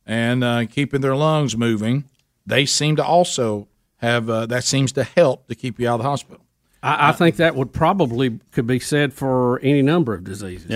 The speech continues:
Speaker 1: Yeah, well, yeah, the fact that this goes after the lungs, you know,
Speaker 2: Yeah.
Speaker 1: that's the key. You just wanna, you wanna keep stuff off those lungs. And, uh, and I know someone who just, um,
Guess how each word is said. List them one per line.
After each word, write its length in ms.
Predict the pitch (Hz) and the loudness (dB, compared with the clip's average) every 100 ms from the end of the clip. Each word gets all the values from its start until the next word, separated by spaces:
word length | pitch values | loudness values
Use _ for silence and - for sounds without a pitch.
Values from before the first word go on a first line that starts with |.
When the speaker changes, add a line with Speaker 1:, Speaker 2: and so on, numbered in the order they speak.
| 113 226 | -2 2
Speaker 1:
Yeah, 220 | 185 165 | 2 2
well, 200 | 160 165 | 0 -2
yeah, 140 | 151 | -2
the 100 | 135 | 0
fact 260 | 127 170 175 | 2 0 0
that 100 | 127 | -2
this 160 | 139 - | -4 0
goes 240 | 127 120 | 0 0
after 280 | 131 131 123 | 0 0 -4
the 120 | 107 | -4
lungs, 380 | 113 127 117 113 | -2 0 0 -2
you 60 | 110 | -2
know, 100 | 143 | -2
Speaker 2:
Yeah. 160 | 131 | 0
Speaker 1:
that's 140 | 202 - | 0 -2
the 80 | |
key. 100 | - | -4
You 120 | 147 160 | -2 0
just 200 | 202 220 | 0 0
wanna, 200 | 208 175 | 0 -2
you 140 | - 160 | -2 0
wanna 160 | 208 | 2
keep 240 | 180 190 - | 0 -6 -2
stuff 220 | 165 156 | -2 0
off 180 | 151 - | -2 -2
those 220 | 127 120 | -2 0
lungs. 480 | 151 110 98 - - _ _ _ | -2 -2 -6 -10 -14 _ _ _
And, 340 | 123 117 120 120 | -2 0 2 2
uh, 240 | 117 120 | 0 -2
and 180 | 120 117 | -2 2
I 80 | 135 | 2
know 220 | 151 147 | 2 0
someone 480 | 123 135 117 123 123 | 0 -2 0 0 0
who 120 | 123 | 0
just, 460 | 107 123 120 - 117 | -2 -2 -2 -4 -4
um, 320 | 107 110 113 | -4 -4 -6